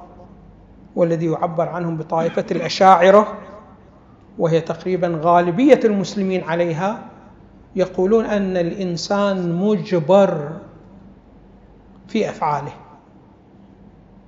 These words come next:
الإنسان مجبر في أفعاله، فأنت عندما تصلي أنت مجبر في صلاتك،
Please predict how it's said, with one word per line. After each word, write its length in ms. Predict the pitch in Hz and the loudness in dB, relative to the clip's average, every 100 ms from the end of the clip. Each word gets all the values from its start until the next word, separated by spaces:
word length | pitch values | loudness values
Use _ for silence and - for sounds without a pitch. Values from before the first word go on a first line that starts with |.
| - - - - - - - - - - | -20 -20 -20 -20 -20 -20 -20 -20 -14 -10
الإنسان 520 | 170 160 - 190 165 | -8 -8 -4 -2 0
مجبر 420 | 185 190 190 240 | -2 -2 -2 -2
في 220 | - 151 | -4 -8
أفعاله، 340 | 139 - 147 143 | -8 -8 -8 -10
فأنت 340 | - 165 - | -6 -4 -4
عندما 360 | 165 165 180 175 | -6 -2 -2 -4
تصلي 640 | 202 - 220 226 240 302 | -6 0 2 4 2 0
أنت 200 | 185 190 | -2 -2
مجبر 400 | 185 226 214 240 | 0 0 0 0
في 160 | - 160 | -2 -8
صلاتك، 520 | 175 156 147 - | -6 -6 -8 -10